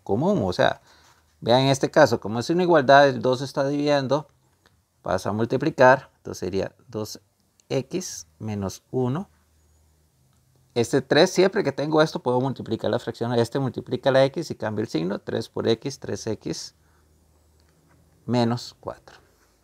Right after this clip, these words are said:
Este y esta es la misma factorización. La última, siempre, siempre, siempre hay que ordenarlo. Entonces, eh, como es negativo el X dos, lo sacamos. Entonces, al sacar un menos,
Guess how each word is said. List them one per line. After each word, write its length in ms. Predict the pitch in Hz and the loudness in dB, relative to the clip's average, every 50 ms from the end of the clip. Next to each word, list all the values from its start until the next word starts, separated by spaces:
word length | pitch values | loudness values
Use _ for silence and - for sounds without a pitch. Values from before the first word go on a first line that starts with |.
| _ _ _ _ _ _ - | _ _ _ _ _ _ 2
Este 300 | 160 202 196 - - 165 | 2 2 2 2 0 0
y 80 | 165 185 | 2 2
esta 320 | 208 202 - - 240 - _ _ _ _ _ _ _ _ - | 0 -2 -6 -16 -20 -20 _ _ _ _ _ _ _ _ -8
es 80 | 127 131 | -4 -2
la 120 | 139 135 | -2 -2
misma 300 | 127 123 123 120 120 127 | -2 -2 -2 -2 -2 -2
factorización. 800 | - - 113 - - 92 90 92 - 107 - - - - - - - _ _ _ _ _ _ _ _ _ _ _ _ _ _ _ _ _ _ _ _ _ _ _ _ - - - - _ _ _ _ _ _ _ - | -2 -4 -4 -4 -4 -4 -4 -4 -4 -6 -8 -8 -10 -14 -16 -18 -20 _ _ _ _ _ _ _ _ _ _ _ _ _ _ _ _ _ _ _ _ _ _ _ _ -20 -20 -20 -20 _ _ _ _ _ _ _ -2
La 120 | 107 120 | 2 4
última, 480 | 131 151 139 - 196 220 240 240 - - _ _ _ _ _ _ _ _ _ _ _ _ _ _ _ _ _ _ _ _ _ _ _ _ _ _ | 4 4 4 2 0 -2 -2 -2 -6 -10 _ _ _ _ _ _ _ _ _ _ _ _ _ _ _ _ _ _ _ _ _ _ _ _ _ _
siempre, 760 | _ _ - - - 180 185 190 190 190 - - 190 185 180 | _ _ -16 -4 2 4 4 4 2 0 -4 -4 -2 -2 -2
siempre, 400 | 185 185 175 165 160 - 170 170 | 0 -2 -2 -2 -4 -6 -6 -8
siempre 360 | 170 - 156 151 147 - 151 | -6 -6 -8 -8 -8 -8 -8
hay 60 | 147 139 | -8 -6
que 100 | 151 143 | -6 -6
ordenarlo. 540 | 147 143 143 113 110 107 107 98 143 160 - _ _ _ - - _ _ _ _ _ _ _ | -6 -4 -4 -2 0 0 0 0 -2 -6 -10 _ _ _ -20 -20 _ _ _ _ _ _ _
Entonces, 560 | _ - 104 104 - 127 117 113 - - _ | _ -4 -4 -2 0 0 0 0 -2 -12 _
eh, 400 | - 113 107 104 95 98 98 - - | -6 -2 0 2 2 2 2 0 0
como 260 | - 120 117 110 117 | 0 0 2 4 4
es 100 | 127 131 | 4 4
negativo 440 | 151 156 156 160 156 - 170 165 160 | 4 4 6 4 6 6 4 4 4
el 60 | 151 | 4
X 200 | 156 156 - 165 | 2 2 0 -2
dos, 180 | 139 143 151 151 | 0 2 2 2
lo 100 | 143 135 | 0 -2
sacamos. 600 | - - 104 - 110 110 98 113 151 - - _ _ _ _ _ _ _ _ _ _ _ _ _ _ _ _ _ _ _ _ _ _ _ _ _ _ _ - | -4 -4 -6 -6 -6 -6 -6 -6 -10 -12 -18 _ _ _ _ _ _ _ _ _ _ _ _ _ _ _ _ _ _ _ _ _ _ _ _ _ _ _ -18
Entonces, 340 | - - 101 98 95 92 - | -6 0 0 2 2 4 2
al 100 | 107 107 | 2 4
sacar 300 | - 123 117 - 135 151 | 2 2 4 6 6 6
un 120 | 185 202 | 6 4
menos, 440 | 208 208 208 180 165 185 196 - - | 4 4 6 6 4 2 0 -4 -10